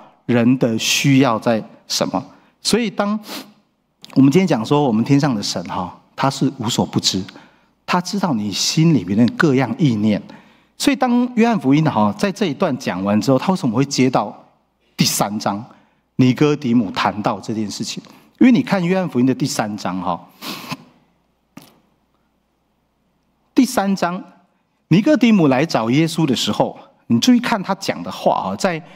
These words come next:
三章的第二节说，这是尼哥底母跟主耶稣讲，他说：“拉比，我们知道你是由神那里来做师傅的，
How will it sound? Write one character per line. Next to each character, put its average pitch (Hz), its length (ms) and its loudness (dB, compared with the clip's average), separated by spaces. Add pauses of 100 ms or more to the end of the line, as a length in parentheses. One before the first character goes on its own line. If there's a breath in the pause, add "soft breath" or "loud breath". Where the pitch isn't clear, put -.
(180 loud breath)
三 214 420 -2
章 208 220 -2
的 170 100 0
第 220 280 0
二 175 100 2
节 117 200 2
说， 143 320 0 (840 loud breath)
这 247 100 4
是 202 400 2 (520)
尼 156 160 6
哥 214 120 4
底 180 160 0
母 131 160 2
跟 151 400 -2 (200)
主 - 100 -2
耶 120 60 2
稣 147 120 0
讲， 123 200 -2
他 147 80 -2
说 208 160 0
：“拉 226 160 0
比， 117 340 -6
我 143 180 4 (300)
们 156 200 2
知 226 180 -4
道 202 200 -2
你 131 220 0
是 185 320 2
由 117 360 4
神 123 340 0
那 165 100 0
里 127 100 0
来 107 120 2
做 151 140 0
师 143 140 -2
傅 147 140 0
的， 107 140 -2